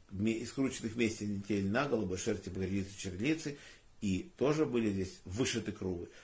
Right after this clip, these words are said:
Вытканы крувы были только на потолке храма и на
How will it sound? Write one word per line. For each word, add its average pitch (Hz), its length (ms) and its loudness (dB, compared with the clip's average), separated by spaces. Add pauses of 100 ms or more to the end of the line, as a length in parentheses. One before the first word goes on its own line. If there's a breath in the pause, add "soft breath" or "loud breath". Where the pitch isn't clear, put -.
(100)
Вытканы 123 500 6
крувы 104 340 4
были 95 260 2
только 101 460 2
на 104 140 2
потолке 101 500 2
храма 165 460 -2 (500 loud breath)
и 160 200 2
на 131 440 2